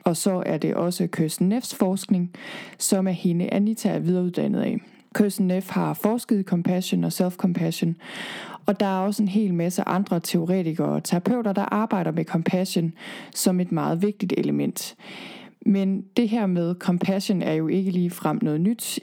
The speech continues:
I alle store åndelige traditioner er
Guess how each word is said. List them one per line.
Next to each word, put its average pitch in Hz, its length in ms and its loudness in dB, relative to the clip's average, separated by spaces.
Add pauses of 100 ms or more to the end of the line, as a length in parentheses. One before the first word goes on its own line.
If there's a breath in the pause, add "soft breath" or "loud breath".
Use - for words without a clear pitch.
(100)
I 190 220 2
alle 185 260 0
store 185 680 0 (140)
åndelige 214 340 2
traditioner 170 760 0
er 143 240 0